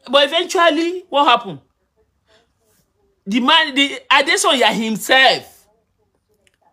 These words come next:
confirmed it. That, and the husband came out said, "Eh, kí ló kọ wọn? Ìyàwó òun ni, òun accept it. Fine.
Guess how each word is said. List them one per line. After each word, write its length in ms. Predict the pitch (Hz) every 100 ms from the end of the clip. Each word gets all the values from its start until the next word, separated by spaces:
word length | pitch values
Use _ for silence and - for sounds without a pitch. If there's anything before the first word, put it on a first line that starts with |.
| _ _ _
confirmed 540 | - 196 190 233 247 196
it. 360 | 185 - - - _ _ _ _ _ _ -
That, 480 | 254 339 302 - -
and 160 | 285 302
the 40 |
husband 420 | 339 392 381 403 -
came 200 | 359 349
out 160 | 339
said, 280 | 220 349 370
"Eh, 320 | 330 330 339
kí 100 | 339
ló 120 | 403 403
kọ 260 | 370 285
wọn? 200 | 294 302 - _ _ _ 254
Ìyàwó 300 | 262 269 302 392
òun 160 | 302 294
ni, 320 | 294 294 320 -
òun 240 | 240 370
accept 520 | 359 226 302 330 - 277
it. 160 | 233
Fine. 720 | - - 466 508 508 320 185